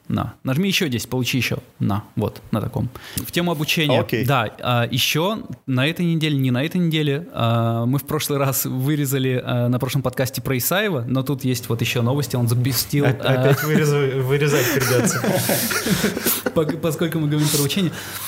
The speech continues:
Speaker 1: А, он запустил новый тип курсов. А, а, курсы за один доллар. Ты,
Speaker 3: Мгм.
Speaker 1: ты покупаешь за один доллар курс, и у тебя на выходе ты получаешь там рендер, условно, красивой тачки, едущей там по, по окружению, которое ты сделал.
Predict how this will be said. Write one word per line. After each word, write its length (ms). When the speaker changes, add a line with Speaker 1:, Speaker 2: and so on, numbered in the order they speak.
Speaker 1:
А, 220
он 200
запустил 420
новый 300
тип 240
курсов. 560
А, 520
а, 280
курсы 380
за 100
один 260
доллар. 400
Ты, 140
Speaker 3:
Мгм. 80
Speaker 1:
ты 60
покупаешь 380
за 80
один 220
доллар 240
курс, 360
и 120
у 100
тебя 240
на 80
выходе 540
ты 260
получаешь 580
там 260
рендер, 420
условно, 420
красивой 480
тачки, 420
едущей 540
там 240
по, 300
по 180
окружению, 500
которое 260
ты 120
сделал. 340